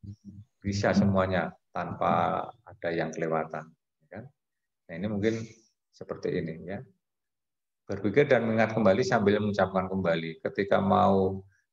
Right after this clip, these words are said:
seolah-olah kita seperti apa ya, berbicara sendiri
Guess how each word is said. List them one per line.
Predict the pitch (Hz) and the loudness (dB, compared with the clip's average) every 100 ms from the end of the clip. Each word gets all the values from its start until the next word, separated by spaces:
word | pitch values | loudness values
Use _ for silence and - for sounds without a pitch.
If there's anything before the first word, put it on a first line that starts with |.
| _ | _
seolah-olah | - 127 131 131 156 | -2 2 4 4 4
kita | 160 160 170 170 170 | 2 4 4 4 2
seperti | 151 151 147 151 151 151 | 0 2 4 4 6 6
apa | 143 143 107 | 4 4 4
ya, | 98 | 2
berbicara | - 92 113 127 123 | 0 -4 0 2 4
sendiri | 120 113 107 98 - | 2 4 4 2 -4